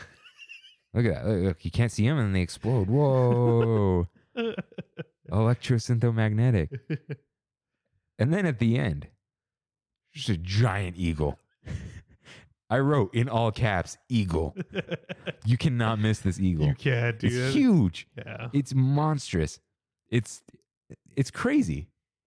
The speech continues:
Speaker 1: It's just a giant eagle. And it's, what a way to end. It doesn't
Speaker 2: <laughs> It doesn't
Speaker 1: I have
Speaker 2: get bigger
Speaker 1: nothing,
Speaker 2: than that.
Speaker 1: I have nothing against this float,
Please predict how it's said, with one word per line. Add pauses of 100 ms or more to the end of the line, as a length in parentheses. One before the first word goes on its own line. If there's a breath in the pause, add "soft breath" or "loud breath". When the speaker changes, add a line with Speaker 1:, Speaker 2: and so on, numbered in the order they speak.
(120)
Speaker 1:
It's
just
a
giant
eagle.
And
it's,
what
a
way
to
end. (920 loud breath)
It
doesn't (500 loud breath)
Speaker 2:
<laughs>
It
doesn't
Speaker 1:
I
have
Speaker 2:
get
bigger
Speaker 1:
nothing,
Speaker 2:
than
that.
Speaker 1:
I
have
nothing
against (160)
this
float,